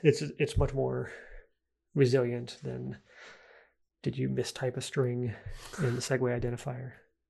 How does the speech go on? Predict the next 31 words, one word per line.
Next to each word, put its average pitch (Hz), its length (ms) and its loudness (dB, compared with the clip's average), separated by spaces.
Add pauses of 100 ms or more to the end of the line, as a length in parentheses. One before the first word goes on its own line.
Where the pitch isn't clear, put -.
(200)
Um, 147 400 0 (760)
and 147 100 12
I've 139 60 10
got, 156 200 8 (100)
you 156 200 4
know, 156 220 2
nice 147 200 8
presentation 135 500 4
styles. 139 420 4
Like 131 160 -4
I've 127 80 -8
got, 131 200 0 (180)
uh, 131 360 4
initially 143 420 6
I'd 123 140 2
set 135 120 0
up 131 120 -2
everything 131 300 -4
with 120 140 -2
just - 220 -8
the 131 80 -2
show - 220 0
segue. 185 560 4
So 127 200 -6
everything 131 240 2
was 120 100 -2
just 123 160 -6
kind 127 160 -4
of 117 100 -6 (260)
sliding 123 480 2
in 123 300 -4